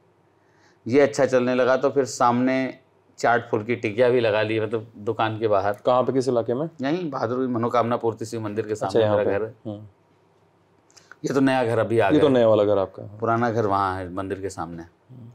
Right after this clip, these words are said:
Speaker 1: तो वहीं पर ये भी लगा लिए। तो इस तरह करते करते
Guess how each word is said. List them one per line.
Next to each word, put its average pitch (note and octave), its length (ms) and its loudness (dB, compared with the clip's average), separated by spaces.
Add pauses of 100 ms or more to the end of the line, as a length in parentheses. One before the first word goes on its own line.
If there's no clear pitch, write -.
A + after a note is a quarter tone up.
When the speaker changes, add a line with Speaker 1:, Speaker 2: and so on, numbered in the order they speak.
Speaker 1:
तो A2+ 100 -2
वहीं A#2+ 160 -4
पर A2 140 0
ये G#2+ 160 -2
भी A#2 100 -4
लगा G2 220 -4
लिए। F2+ 260 -12 (3000)
तो E3 80 0
इस E3+ 140 -2
तरह F3+ 160 2
करते E3+ 320 0
करते E3+ 500 0